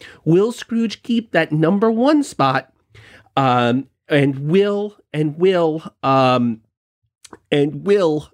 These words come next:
Glomgold steal it from him? Meanwhile, somewhere else in the Duckburg universe, uh, uh, a young married Goofy,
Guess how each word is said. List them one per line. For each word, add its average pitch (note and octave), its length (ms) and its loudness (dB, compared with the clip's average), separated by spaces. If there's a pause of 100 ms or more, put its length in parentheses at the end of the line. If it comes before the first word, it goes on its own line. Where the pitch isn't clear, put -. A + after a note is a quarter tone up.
(300)
Glomgold E3 800 0 (140)
steal B3 500 -2
it D3 100 -4
from B2 260 -4
him? G#2 280 -8 (320)
Meanwhile, E3 680 2
somewhere A3+ 560 0
else G#3+ 260 -2
in G#3 100 2
the F#3+ 80 2
Duckburg G3 520 0
universe, C3+ 580 0 (480)
uh, C3 280 -2 (480)
uh, C3+ 200 0
a C#3+ 100 -2
young G3 360 0
married G3 380 -2
Goofy, D#3+ 580 -2